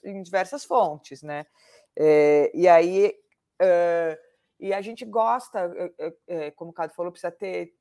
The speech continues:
ser de verdade, precisa ter legitimidade. E aí, quando essas pessoas, é, realmente se mostram, ãh, pessoas que fazem sentido com o que a gente tá buscando,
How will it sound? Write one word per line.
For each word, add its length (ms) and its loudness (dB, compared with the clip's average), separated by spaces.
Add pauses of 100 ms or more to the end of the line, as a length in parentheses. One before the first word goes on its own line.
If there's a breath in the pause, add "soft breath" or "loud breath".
(160)
ser 200 -12
de 80 -16
verdade, 600 2
precisa 180 -12
ter 100 -8
legitimidade. 1000 -4 (340 soft breath)
E 80 -2
aí, 120 2
quando 180 -6
essas 340 -6
pessoas, 920 -2 (280)
é, 580 -2
realmente 760 -4
se 300 -10
mostram, 1000 0 (160)
ãh, 880 -2 (440)
pessoas 420 -4
que 120 -10
fazem 420 0
sentido 480 -12
com 140 -12
o 40 -18
que 80 -8
a 60 -4
gente 220 -14
tá 120 -4
buscando, 840 -4